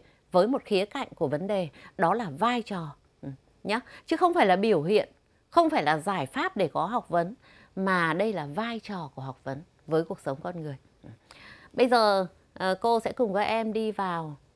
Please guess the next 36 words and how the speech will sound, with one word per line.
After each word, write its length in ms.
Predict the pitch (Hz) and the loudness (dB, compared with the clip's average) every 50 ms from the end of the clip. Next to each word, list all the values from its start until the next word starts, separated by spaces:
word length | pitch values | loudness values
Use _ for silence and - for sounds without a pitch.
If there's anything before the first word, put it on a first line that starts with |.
| _ _ | _ _
ừ, 260 | - 170 170 160 156 147 - | -10 -8 -6 -6 -6 -6 -6
cái, 240 | - 147 147 156 160 | -4 -4 -4 -4 -4
những 220 | 185 190 175 - | -6 -6 -8 -8
cái 240 | - 180 180 170 175 185 | -8 -8 -6 -6 -6 -4
gợi 140 | 220 214 - | -4 -4 -2
ý 340 | - - 180 170 175 220 285 - _ _ _ - - - - - - | -2 0 0 0 0 -2 -6 -10 _ _ _ -18 -16 -16 -16 -14 -8
để 420 | - 175 175 170 160 147 131 117 117 - _ _ _ - | -4 -2 -2 0 0 -2 -4 -6 -8 -12 _ _ _ -10
có 80 | 202 | -2
thể 140 | - 247 165 | 0 2 0
triển 300 | 143 - - 254 190 285 | 2 2 4 4 4 4
khai 340 | - 208 226 233 233 233 220 - _ _ _ _ | 0 -4 -4 -2 -2 -4 -4 -8 _ _ _ _
cái 100 | - 185 | -4 -2
nội 280 | 196 226 254 233 - 185 | 0 2 2 0 0 0
dung 220 | 185 226 220 214 | 0 -2 -2 0
của 120 | 185 160 | -2 -2
đoạn 220 | 143 143 151 - 165 | -2 -2 -4 -4 -6
văn 160 | 180 180 175 | -8 -8 -8
nghị 80 | 170 - | -8 -8
luận 140 | 98 113 | -10 -10
xã 120 | 123 - 165 | -8 -8 -8
hội 160 | 190 190 - | -8 -6 -6
này 220 | 156 151 143 139 - _ _ - | -8 -8 -8 -10 -14 _ _ -10
nhé. 160 | 185 196 220 - _ _ _ _ _ _ _ _ _ _ _ - - - _ _ _ _ _ _ _ _ _ _ _ _ _ _ _ _ _ _ _ _ _ _ _ _ _ _ _ _ _ _ _ - - - - - - - - _ | -8 -8 -8 -10 _ _ _ _ _ _ _ _ _ _ _ -20 -20 -20 _ _ _ _ _ _ _ _ _ _ _ _ _ _ _ _ _ _ _ _ _ _ _ _ _ _ _ _ _ _ _ -20 -16 -16 -16 -16 -16 -18 -12 _
<clears throat> 380 | - 208 - - 196 175 135 - _ _ _ _ _ _ _ _ _ _ _ _ _ _ _ _ _ _ _ _ _ _ _ _ _ _ _ _ _ _ _ _ _ - | -4 -2 -2 -2 -2 -4 -6 -10 _ _ _ _ _ _ _ _ _ _ _ _ _ _ _ _ _ _ _ _ _ _ _ _ _ _ _ _ _ _ _ _ _ -6
Ờ, 400 | - 196 202 196 196 196 196 196 | -2 0 2 2 2 0 -2 -2
chúng 160 | 185 - 220 233 | -2 -2 0 4
ta 160 | 294 285 269 | 4 4 6
đi 180 | 247 269 262 | 4 4 4
vào 300 | 254 220 220 208 190 185 | 4 4 6 6 6 4
bốn 320 | - - 214 214 208 226 277 | 4 6 8 8 8 6 4
cái 100 | 330 277 | -2 -2
yêu 160 | 269 277 269 | 0 -2 0
cầu 220 | 247 - 214 196 | 2 2 2 2
nhỏ 280 | 185 190 202 190 175 139 - - _ - | 4 4 4 4 4 2 -2 -10 _ 0
đầu 180 | - 196 185 170 | 2 2 2 2
tiên, 220 | - 233 247 247 | 2 2 2 2